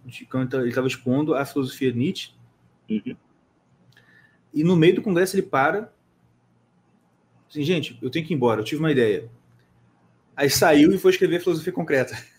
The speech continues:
Speaker 2: É,
Speaker 1: <laughs> Tô-
Speaker 2: eu acho que foi, acho que foi numa aula, na verdade.
Speaker 1: Foi uma aula, né?
Speaker 2: É,
Speaker 1: Foi uma
Speaker 2: acho
Speaker 1: coisa
Speaker 2: que foi
Speaker 1: assim,
Speaker 2: numa
Speaker 1: ele
Speaker 2: aula.
Speaker 1: parou,
Speaker 2: Mas
Speaker 1: assim, deu um estalo e, "Dá licença, tem que ir embora."
Speaker 2: Sim, aí ele escreveu a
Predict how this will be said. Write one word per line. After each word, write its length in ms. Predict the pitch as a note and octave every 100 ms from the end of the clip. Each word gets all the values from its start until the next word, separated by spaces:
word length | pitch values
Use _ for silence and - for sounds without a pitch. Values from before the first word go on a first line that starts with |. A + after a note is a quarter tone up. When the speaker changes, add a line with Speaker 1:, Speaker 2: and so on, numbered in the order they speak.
| - - -
Speaker 2:
É, 200 | G#2 G2+
Speaker 1:
<laughs> 40 |
Tô- 160 | - G3
Speaker 2:
eu 180 | B2+ C#3+
acho 100 | D#3+
que 80 | D3+
foi, 180 | - D#3+
acho 280 | C#3 C3 C3
que 60 | -
foi 100 | D3+
numa 240 | C#3+ C#3+
aula, 300 | C#3 B2 A2+
na 80 | A2+
verdade. 360 | G#2+ G#2 G2+ - _ _ -
Speaker 1:
Foi 80 |
uma 140 | E3 E3
aula, 320 | E3+ A2 F2+
né? 180 | B2 D3
Speaker 2:
É, 40 |
Speaker 1:
Foi 80 | B2+
uma 40 | G#2+
Speaker 2:
acho 60 | G#2+
Speaker 1:
coisa 140 | A2
Speaker 2:
que 60 | D#3
foi 80 |
Speaker 1:
assim, 80 | B2
Speaker 2:
numa 140 | C3+ C3
Speaker 1:
ele 80 | G#2+
Speaker 2:
aula. 100 | D3
Speaker 1:
parou, 160 | C3 D#3
Speaker 2:
Mas 160 | F3 -
Speaker 1:
assim, 280 | - E3 E3
deu 120 | E3+
um 40 |
estalo 520 | D#3+ - - D#3+ E3 F3
e, 160 | E3+
"Dá 120 | C#3+ E3
licença, 260 | D#3 C3
tem 120 | D3
que 80 | C#3
ir 40 | C#3+
embora." 240 | G#2+ - _ _ _ _ _
Speaker 2:
Sim, 400 | - A2 G#2+ -
aí 160 | G#2+ A2
ele 100 | A2+
escreveu 400 | D#3 A#2 A2+ A2+
a 300 | A#2+ G#2